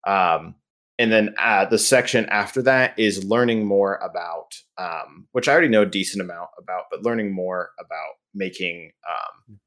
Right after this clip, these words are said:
just different ways of making money online. And I know a lot about them. I think I, I think I know the different ways. I just don't know,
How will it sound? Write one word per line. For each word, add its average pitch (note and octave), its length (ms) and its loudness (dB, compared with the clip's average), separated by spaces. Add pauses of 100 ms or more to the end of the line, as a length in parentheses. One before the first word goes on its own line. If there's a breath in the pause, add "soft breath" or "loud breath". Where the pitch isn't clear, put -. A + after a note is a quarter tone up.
(100)
just G#2+ 160 -8
different A#2 320 2
ways G2+ 300 4
of F#2 140 -10
making F2+ 360 -10
money D#2+ 400 -14 (160)
online. G1+ 420 -10 (200)
And G#2 80 -4
I A#2+ 80 2
know D3 240 6
a C3+ 40 8
lot G#2+ 220 6
about F#2+ 360 -2
them. B2+ 160 -4
I G2+ 80 -4
think A#2 180 -2
I, G2 140 0 (220 loud breath)
I B2 40 -6
think D#3+ 160 0
I F#2+ 80 2
know G2+ 400 4
the F#2 140 -6
different F2 360 -4
ways. F2+ 280 -8
I - 40 -12
just - 220 -14
don't E2+ 260 -10
know, D#2+ 340 -14